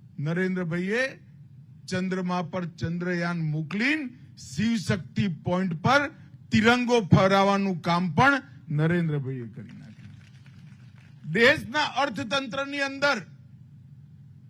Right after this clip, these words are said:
દરેકે દરેક પેરામીટર્સ આજે આઝાદીના પંચોતેર વર્ષમાં સૌથી સુંદર હોય એ પ્રકારનું કામ કર્યું.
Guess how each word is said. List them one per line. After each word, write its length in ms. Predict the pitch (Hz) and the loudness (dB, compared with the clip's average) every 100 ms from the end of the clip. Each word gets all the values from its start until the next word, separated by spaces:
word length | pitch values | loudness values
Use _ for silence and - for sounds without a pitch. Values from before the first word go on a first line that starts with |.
| - - - - - - - - | -20 -20 -20 -20 -20 -20 -20 -4
દરેકે 480 | 180 262 294 294 285 | 0 0 0 2 2
દરેક 520 | 254 247 285 233 - - - - - - - - - - - - - - - - - - | 4 8 8 6 0 -20 -20 -20 -20 -20 -20 -20 -20 -20 -20 -20 -20 -20 -20 -20 -20 -4
પેરામીટર્સ 880 | 214 233 269 277 262 262 247 170 - - - - - - - - - | 0 4 4 4 0 0 -2 -2 -12 -20 -20 -20 -20 -20 -20 -18 -6
આજે 580 | 190 208 233 294 311 - - - - | -4 -2 0 0 -2 -10 -20 -20 -8
આઝાદીના 680 | 151 156 180 190 208 208 220 | -6 -2 0 0 -4 -4 -6
પંચોતેર 760 | 156 175 165 185 196 220 220 | -6 -6 -6 -6 -8 -6 -6
વર્ષમાં 540 | 170 160 160 165 208 | -4 -6 -6 -8 -8
સૌથી 520 | 175 - 160 160 196 214 | -8 -8 -8 -6 -8 -8
સુંદર 540 | - 160 190 196 208 | -8 -6 -4 -2 -2
હોય 360 | 151 160 151 110 - - - - - | -4 -4 -6 -10 -18 -20 -20 -20 -10
એ 120 | 180 | -4
પ્રકારનું 600 | 202 180 170 160 160 147 | -4 -4 -8 -8 -8 -10
કામ 260 | 127 113 | -14 -20
કર્યું. 80 | 117 | -20